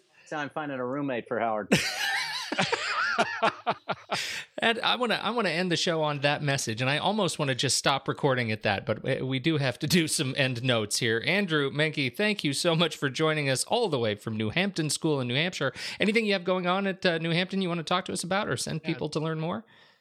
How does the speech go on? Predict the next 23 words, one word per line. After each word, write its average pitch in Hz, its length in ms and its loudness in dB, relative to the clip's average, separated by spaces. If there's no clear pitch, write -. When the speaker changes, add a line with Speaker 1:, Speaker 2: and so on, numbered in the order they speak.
Speaker 1:
Uh, 160 460 4
certainly 202 360 2
go 202 100 6
to 190 40 2
the 180 100 2
website, 185 640 2
W 165 200 0
W 165 260 0
W 165 240 0
dot 165 280 0
new 160 160 -2
hampton 160 500 -2
dot 151 400 2
org. 151 460 2
W-, 143 600 0
wonderful 147 400 2
resources 143 560 2
about 135 320 2
the 127 60 -4
school 143 560 2
there. 143 540 4
And, 127 560 2
um, 127 580 2